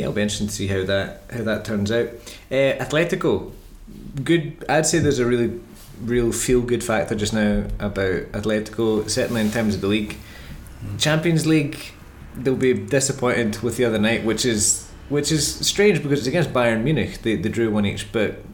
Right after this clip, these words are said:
Speaker 1: you were saying, uh, before we, before we started this recording that they really let this one go.
Speaker 2: Yeah,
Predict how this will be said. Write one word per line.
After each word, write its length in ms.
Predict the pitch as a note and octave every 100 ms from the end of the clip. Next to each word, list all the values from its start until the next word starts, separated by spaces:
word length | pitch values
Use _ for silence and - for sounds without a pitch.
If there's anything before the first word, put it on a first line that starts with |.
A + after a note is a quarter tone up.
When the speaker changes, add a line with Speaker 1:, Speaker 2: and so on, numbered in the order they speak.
| -
Speaker 1:
you 160 | C3 C3
were 80 | C#3
saying, 340 | C3 A#2 A2+
uh, 160 | G#2 G2
before 300 | - A2+ G#2+
we, 140 | G#2
before 300 | F#2 G2+ G#2
we 100 | G2+
started 320 | - G#2 G2+
this 180 | A2 G#2
recording 400 | G#2 G#2+ G#2 G#2
that 400 | G2 F2 - A2+
they 100 | A2
really 260 | G#2 G#2+ G#2
let 180 | G#2 G#2
this 160 | G2+
one 180 | G#2 G2
go. 300 | F#2+ G2 - - - - - - -
Speaker 2:
Yeah, 420 | - A2 F#2+ F2